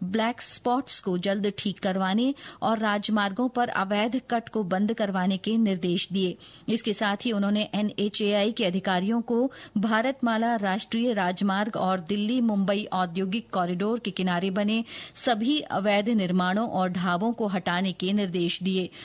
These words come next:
ओवरलोडिंग करने वाले वाहनों के खिलाफ भी सख्त कार्रवाई की जाएगी। जयपुर और फलौदी में हुए भयावह सड़क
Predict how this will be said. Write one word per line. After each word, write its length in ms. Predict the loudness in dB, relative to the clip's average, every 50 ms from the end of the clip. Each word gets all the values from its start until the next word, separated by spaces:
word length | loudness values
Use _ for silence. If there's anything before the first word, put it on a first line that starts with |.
| -18 -16 -8 -2
ओवरलोडिंग 720 | 0 0 2 2 2 2 2 0 0 0 0 0 0 0 0
करने 260 | 0 0 0 0 2
वाले 260 | 2 2 2 2 0
वाहनों 380 | 0 0 0 2 2 2 0 0
के 140 | -2 -4 -6
खिलाफ 420 | -4 -2 0 2 2 0 0 -2
भी 220 | -2 -2 -2 -2 -2
सख्त 360 | -2 -4 -4 -4 -4 -6 -4
कार्रवाई 460 | 0 0 0 0 0 0 0 -2 -2
की 160 | -2 -2 -2
जाएगी। 440 | 0 0 0 0 0 0 0 -2 -2 -4 -12 -14 -6 -4 0
जयपुर 420 | 2 4 4 4 2 0 0 0
और 80 | 0 -2
फलौदी 500 | -2 -2 0 2 2 0 0 0 0 0
में 120 | 2 2
हुए 240 | 2 2 2 0 0
भयावह 600 | 0 0 -2 0 2 2 0 0 0 0 0 0
सड़क 300 | 0 0 0 0 0